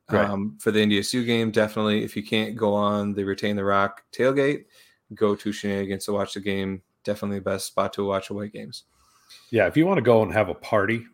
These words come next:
Speaker 1: <clears throat> like, Shenanigans is the place for an S D S U. You want, like, an S D S U party? Shenanigans
Speaker 2: Mm-hmm.
Speaker 1: is the place. They're awesome setup. Uh, they,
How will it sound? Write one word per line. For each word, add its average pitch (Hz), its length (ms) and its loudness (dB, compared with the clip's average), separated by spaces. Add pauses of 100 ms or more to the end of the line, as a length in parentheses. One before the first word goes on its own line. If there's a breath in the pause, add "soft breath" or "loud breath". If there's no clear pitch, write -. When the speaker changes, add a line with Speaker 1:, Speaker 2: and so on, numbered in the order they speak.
(100)
Speaker 1:
<clears throat> - 680 2
like, 90 240 -2
Shenanigans 107 540 0
is 85 120 -12
the 80 60 -14
place 85 320 -6
for 85 240 -10
an 87 80 -10
S 85 160 -10
D 92 100 -8
S 85 100 -10
U. 113 60 -4
You 113 80 0
want, 110 160 2
like, 101 140 0
an 98 80 -2
S 101 160 0
D 107 120 -4
S 95 120 -6
U 101 100 -6
party? 104 480 -4 (100)
Shenanigans 107 560 -2
Speaker 2:
Mm-hmm. 85 80 -14
Speaker 1:
is 80 60 -18
the 82 60 -20
place. - 380 -16
They're 104 500 -2 (680 loud breath)
awesome 117 340 4
setup. 101 520 0 (200)
Uh, 87 420 -2
they, 87 320 -10